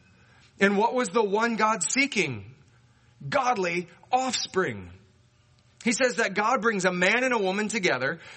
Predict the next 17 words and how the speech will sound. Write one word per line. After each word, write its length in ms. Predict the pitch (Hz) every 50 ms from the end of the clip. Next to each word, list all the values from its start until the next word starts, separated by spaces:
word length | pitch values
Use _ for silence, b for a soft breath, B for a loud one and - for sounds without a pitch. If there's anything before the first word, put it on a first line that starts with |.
| B B
to 180 | - 226 226
enjoy 580 | 226 202 196 170 135 139 185 202 233 262 269 254
the 120 | 285 -
love 320 | - 190 190 214 254 247 226
of 140 | 202 165
God's 320 | 139 196 196 220 202 180 -
Spirit 320 | - - 214 220 208 196
between 420 | 196 190 - - 190 226 226 208 185
them 280 | 160 147 190 180 170 B B B B B B B B B _ -
in 120 | - 233
such 320 | - - - 269 262 262 -
a 60 | 262
way 200 | 240 240 240 226
that 220 | 208 226 208 202 196
their 160 | 240 240 240
love 400 | 233 226 233 233 240 240 208 170
just 220 | - - - -